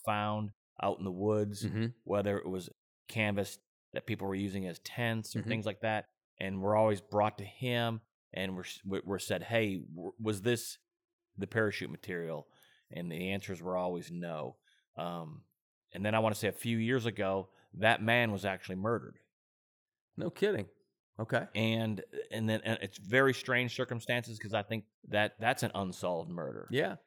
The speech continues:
Speaker 2: What year was he murdered? Do you know?
Speaker 1: It was just a few years ago.
Speaker 2: Okay.
Speaker 1: But the unique thing about that is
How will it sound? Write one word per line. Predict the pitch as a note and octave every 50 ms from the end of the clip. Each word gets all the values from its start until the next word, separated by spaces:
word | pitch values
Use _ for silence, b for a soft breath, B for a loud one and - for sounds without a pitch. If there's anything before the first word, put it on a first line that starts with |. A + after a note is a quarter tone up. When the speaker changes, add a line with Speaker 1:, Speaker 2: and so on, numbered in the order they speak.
| _ _ -
Speaker 2:
What | C3 D#3+ D3+ C#3+
year | D3 D3+ D3+
was | D3 B2 C#3+
he | C#3
murdered? | C#3 C#3+ C#3+ - - E3 - _
Do | -
you | C3 C#3
know? | D3+ E3 - _ - -
Speaker 1:
It | - D3
was | B2+ C3
just | - D#3 D3+ -
a | C3+
few | - - C3+ C3+ B2
years | G#2+ G#2+ A#2+ B2 A#2+
ago. | C3+ B2 C#3+ C#3+ C#3 C#3+ C#3 -
Speaker 2:
Okay. | - A#2 A#2+ B2 C#3+ - _ _ _ _ _ _ _ _ _ _ _ _
Speaker 1:
But | C#3 C3 -
the | B2+ A2+
unique | F#2+ C#2+ G#2 G#2+ A2 A#2 A2+ A#2+ D3 F3 - -
thing | D3 C3 B2
about | A2 A#2 A2+ A2 -
that | C3+ C#3 C#3 C3+ B2
is | G#2+ G2+ G2+ G2 - -